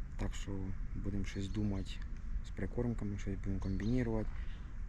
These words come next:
І в слідуючий раз обов'язково ми сюди опять же ж приїдемо, зробимо третю частину і попитаємося все-таки підняти того гіганта, який тут є.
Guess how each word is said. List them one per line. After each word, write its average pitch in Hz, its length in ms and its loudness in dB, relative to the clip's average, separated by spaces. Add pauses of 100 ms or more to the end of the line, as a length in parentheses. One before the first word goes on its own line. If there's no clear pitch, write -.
І 123 80 0
в 117 40 -2
слідуючий 107 380 2
раз 107 240 0
обов'язково 104 520 0
ми 98 120 2
сюди 98 220 0
опять 95 260 0
же 90 80 -2
ж - 140 0
приїдемо, 98 520 2
зробимо 95 360 0
третю 92 320 0
частину 104 480 0
і - 40 0
попитаємося 98 680 0
все-таки 95 400 0 (160)
підняти 190 420 2
того 185 280 -2
гіганта, 104 520 0
який 95 240 -2
тут 92 160 0 (160)
є. 98 180 2